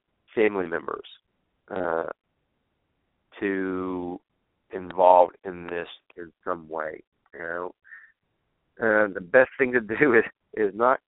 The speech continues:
to, to try and get them to do it because the world is coming to an end,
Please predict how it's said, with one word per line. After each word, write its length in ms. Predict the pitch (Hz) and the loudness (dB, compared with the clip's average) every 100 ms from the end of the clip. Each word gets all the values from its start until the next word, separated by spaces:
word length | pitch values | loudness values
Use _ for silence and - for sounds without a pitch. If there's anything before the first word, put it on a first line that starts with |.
| - | -8
to, 140 | 120 - _ _ _ _ _ _ _ _ _ _ _ _ | -8 -8 _ _ _ _ _ _ _ _ _ _ _ _
to 100 | 107 - - | -16 -14 -2
try 440 | 135 135 135 135 131 | 4 8 8 6 2
and 260 | 107 104 101 | -6 -6 0
get 160 | 110 - | 0 0
them 320 | 117 110 107 101 _ | -2 -2 -4 -12 _
to 100 | - 95 90 | -14 -14 -8
do 180 | 107 104 | 0 0
it 120 | 107 _ | 0 _
because 340 | 98 - - 104 | -18 -8 -6 -4
the 80 | 98 | -2
world 260 | 95 101 | 0 0
is 60 | 95 - | -2 -8
coming 220 | 101 92 90 | -10 -10 -10
to 140 | 95 90 | -10 -10
an 40 | - _ | -12 _
end, 480 | 147 117 95 107 147 | -2 0 -2 -6 -12